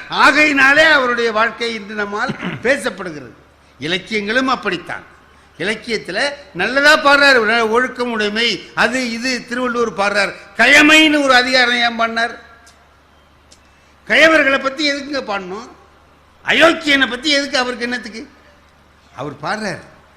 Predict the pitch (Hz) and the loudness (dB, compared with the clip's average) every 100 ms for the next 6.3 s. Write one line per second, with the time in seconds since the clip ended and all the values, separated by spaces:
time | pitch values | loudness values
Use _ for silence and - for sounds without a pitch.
0 | _ _ 123 170 214 226 285 294 285 262 | _ _ -6 -2 2 2 2 2 2 2
1 | 208 220 262 240 214 185 - - 196 311 | 0 0 0 2 0 -4 -12 -8 2 4
2 | 330 294 269 247 214 262 294 294 262 226 | 4 4 2 2 0 -2 2 6 6 6
3 | 196 202 269 285 254 165 117 - - - | 2 0 2 4 2 -4 -12 -20 -12 0
4 | 247 320 311 285 262 302 - 311 277 185 | 2 2 2 0 2 0 0 -2 -4 -4
5 | 294 349 330 339 320 311 277 277 262 254 | 0 0 2 0 2 4 4 4 4 2
6 | 226 196 | -2 -6